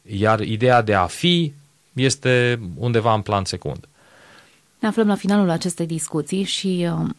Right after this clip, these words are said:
Speaker 2: mi se pare că am punctat câteva lucruri importante. Lucrurile pleacă din interior spre exterior. A fi e mult mai important, e definitoriu pentru ceea ce faci și pentru ceea ce posezi.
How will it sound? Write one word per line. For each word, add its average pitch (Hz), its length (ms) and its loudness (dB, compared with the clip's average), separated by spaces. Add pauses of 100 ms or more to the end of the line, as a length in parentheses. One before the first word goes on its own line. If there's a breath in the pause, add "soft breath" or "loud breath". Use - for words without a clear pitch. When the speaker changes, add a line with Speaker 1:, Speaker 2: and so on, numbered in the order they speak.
(120)
Speaker 2:
mi 202 180 4
se 190 100 -2
pare 185 200 2
că - 80 -2
am 180 100 6
punctat 170 440 0
câteva 175 360 -2
lucruri 170 320 0
importante. 156 680 -2
Lucrurile 170 720 0
pleacă 175 340 0
din 175 180 2
interior 151 520 0
spre - 240 -8
exterior. - 580 -6
A 151 100 -10
fi 190 460 0
e 165 40 0
mult 170 460 4
mai 160 140 2
important, 143 600 -4
e 160 80 0
definitoriu 156 760 -2
pentru 151 300 -6
ceea 180 180 -2
ce 170 120 -4
faci 160 300 -4
și - 100 -6
pentru 156 280 -2
ceea 160 200 -6
ce 156 100 -8
posezi. - 600 -4